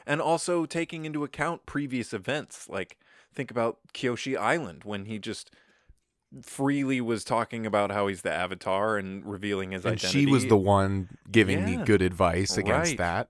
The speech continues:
Speaker 1: Uh-huh. And now
Speaker 2: Like, wasn't Sokka
Speaker 1: Yeah.
Speaker 2: even like, "Come on, we've got food, it's fine"? Like,
Speaker 1: Right.
Speaker 2: she's the one who he looks to, not Sokka, you know?
Speaker 1: Yeah.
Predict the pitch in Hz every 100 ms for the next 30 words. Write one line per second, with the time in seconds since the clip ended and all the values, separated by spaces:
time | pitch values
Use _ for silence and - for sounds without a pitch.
0 | - 101 98 107 151 - _ _ _ _
1 | 101 95 95 98 113 120 143 165 135 -
2 | 117 127 143 135 127 127 120 120 110 101
3 | 107 - - 320 156 151 147 127 139 190
4 | - 113 110 107 82 - - 82 85 82
5 | 87 85 104 120 165 185 135 113 110 104
6 | 95 95 110 95 90 - - 107 98 92
7 | - - 82 101 101 - 95 87 - -
8 | - 92 92 110 - 104 98 95